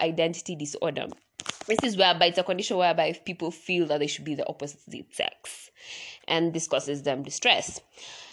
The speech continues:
So that the first step is, like, you should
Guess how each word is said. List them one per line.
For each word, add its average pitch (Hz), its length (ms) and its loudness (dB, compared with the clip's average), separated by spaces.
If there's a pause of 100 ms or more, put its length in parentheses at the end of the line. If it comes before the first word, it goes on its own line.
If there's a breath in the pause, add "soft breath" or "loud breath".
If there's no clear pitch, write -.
So 285 180 6
that 311 360 6
the 262 100 4
first 302 320 4
step 233 380 6
is, 190 180 2
like, 160 360 6 (140)
you 202 160 4
should 160 480 2